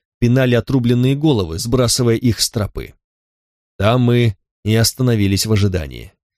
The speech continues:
Клапа энергично размахивал веткой, а Гутрид ёрзал в седле, наблюдая за воротами. Я же смотрел на запад, где собирались зловещие тёмные облака. "Надвигается непогода", — сказал я.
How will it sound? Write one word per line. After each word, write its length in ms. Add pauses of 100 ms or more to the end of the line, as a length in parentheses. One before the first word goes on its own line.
(260)
Клапа 520 (280)
энергично 640
размахивал 640
веткой, 500
а 160
Гутрид 520 (280)
ёрзал 440
в 80
седле, 520 (120)
наблюдая 520
за 140
воротами. 560 (640)
Я 240
же 120
смотрел 420
на 140
запад, 360
где 220
собирались 600
зловещие 720
тёмные 480
облака. 480 (840)
"Надвигается 920
непогода", — 720
сказал 340
я. 280